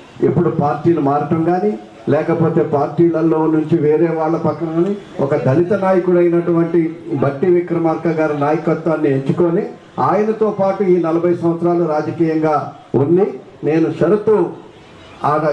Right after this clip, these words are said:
సరే, ఆయనకున్న ఒత్తిళ్ల మేరకు ఆ రోజు పార్టీ మారాల్సిన పరిస్థితి వస్తే కూడా, దానికంటే ముందే పిలిచి, "నువ్వు కాంగ్రెస్లోనే ఉండు శరత్,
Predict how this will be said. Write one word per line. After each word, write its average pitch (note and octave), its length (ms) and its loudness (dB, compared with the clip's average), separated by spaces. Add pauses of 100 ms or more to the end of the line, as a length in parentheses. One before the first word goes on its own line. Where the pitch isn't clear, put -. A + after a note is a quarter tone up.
(140)
సరే, D#3 120 2
ఆయనకున్న E3 500 0
ఒత్తిళ్ల F3 460 0
మేరకు F#3+ 500 0 (220)
ఆ D#3 120 0
రోజు F3 360 -2 (140)
పార్టీ D#3 280 0
మారాల్సిన D#3+ 480 -2
పరిస్థితి D#3+ 480 -2
వస్తే D3+ 240 0
కూడా, D#3+ 360 -2
దానికంటే D#3+ 520 0
ముందే F3 380 2
పిలిచి, F3+ 720 0 (440)
"నువ్వు D3+ 260 2
కాంగ్రెస్లోనే F#3 680 0
ఉండు E3+ 400 2
శరత్, E3+ 240 0